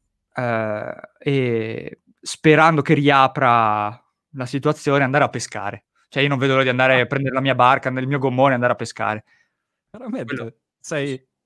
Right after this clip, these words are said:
Speaker 1: Pescatore.
Speaker 2: Ma, ma peschi regolari o peschi, capito, che gli fai al pesce? <laughs> Tac!
Speaker 1: No, no, no, no, beh, no, no. <laughs> Gli di-, pesco, pesco le carte, no? Sai come era la battuta?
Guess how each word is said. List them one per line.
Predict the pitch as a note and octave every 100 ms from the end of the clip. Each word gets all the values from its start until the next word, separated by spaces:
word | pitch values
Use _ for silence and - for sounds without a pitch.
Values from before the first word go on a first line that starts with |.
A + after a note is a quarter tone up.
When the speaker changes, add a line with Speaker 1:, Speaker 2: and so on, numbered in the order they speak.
| _ - - _ _ _ _ _
Speaker 1:
Pescatore. | D3+ C#3+ D3+ -
Speaker 2:
Ma, | E3
ma |
peschi | - G#3 - - F#3+
regolari | G3 F3 F#3 F#3+ A#3 B3+
o | G3
peschi, | - D#3+ D#3 -
capito, | C#3+ C3 C#3 C3 C3
che | B2+
gli | A#2+
fai | - B2+ B2
al | A#2+ -
pesce? | A#2+ A#2 - A#2 A#2+ A#2+
<laughs> | C#3+ G#3+ F3 E3 G3+ G#3+ A3 G3+ G3 G3+ G3+
Tac! | D4 D4 - A4 - _ _ - F3 D#3+
Speaker 1:
No, | F#3+
no, | B3+
no, | B3 F3+
no, | E3+ A#2+
beh, | C3+
no, | D3
no. | E3 D3 C#3+
<laughs> | D#3 - - - _ _ - - -
Gli | - F3
di-, | G3 F3 -
pesco, | G#3 A3 A3+ A3
pesco | A3+ -
le | A#3
carte, | - G3+ D3+ - A#2+
no? | B2+
Sai | - F3+
come | D#3+ E3
era | F#3+ D#3
la | D3+
battuta? | D#3 D#3 D#3 C#3